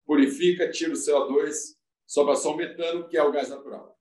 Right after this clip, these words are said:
É um, é um negócio super abundante no Brasil, sendo desperdiçado numa escala importante, quer dizer, setenta por cento do diesel brasileiro, é, perto do local de consumo, né? Tá, tá no Brasil inteiro a oferta.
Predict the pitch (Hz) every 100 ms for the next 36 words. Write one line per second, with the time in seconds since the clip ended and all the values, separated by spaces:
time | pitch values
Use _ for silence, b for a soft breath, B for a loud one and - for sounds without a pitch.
0 | _ - - 113 131 131 - 127 131 127
1 | 120 120 - - - - 208 202 - 131
2 | 123 120 - - 139 120 170 - 156 139
3 | 135 - 143 143 139 139 - - 127 131
4 | - 123 120 127 156 - - - - 107
5 | - - - _ 147 147 - - 113 107
6 | 107 107 107 110 123 120 - - _ _
7 | _ _ _ _ - 113 113 113 110 110
8 | - - 160 170 143 135 123 123 120 120
9 | 120 120 143 104 - 120 - 113 - 135
10 | 143 127 - 135 131 117 120 - 98 95
11 | - -